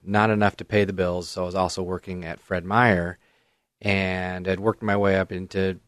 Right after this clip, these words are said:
you know, lower management and having a good time, but, uh, Stephanie was still in, uh, in college at George Fox, and I was obviously done,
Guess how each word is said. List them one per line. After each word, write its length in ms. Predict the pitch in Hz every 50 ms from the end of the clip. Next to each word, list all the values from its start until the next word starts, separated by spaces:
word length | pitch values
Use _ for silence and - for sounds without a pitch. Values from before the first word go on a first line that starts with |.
| _ _
you 100 | - 98
know, 120 | 98 92 87
lower 360 | 92 98 95 98 98 98 95
management 560 | 98 98 95 95 95 90 90 98 95 95 87
and 120 | 92 90 82
having 220 | 87 110 110 104
a 60 | 101
good 180 | 98 101 95 -
time, 360 | - 98 92 92 92 90 92
but, 200 | 98 95 87 - - - _ _ _ _ _ _ _ _ -
uh, 220 | 107 107 104 95 -
Stephanie 400 | - - - 120 - 120 113 104
was 160 | 101 95 -
still 320 | - - 113 107 104 104
in, 640 | - 107 107 104 101 98 98 95 95 95 95 95 -
uh, 300 | - 98 95 90 90 87 -
in 180 | - 95 92
college 460 | 90 - - 104 101 101 101 98 87 95
at 120 | - 80
George 200 | 101 95 90 -
Fox, 400 | - 123 120 123 120 - - -
and 100 | 101 98
I 120 | 98 98
was 120 | 95 90 92
obviously 380 | 95 92 92 92 - - 98
done, 400 | 92 - 147 143 143 143 143 139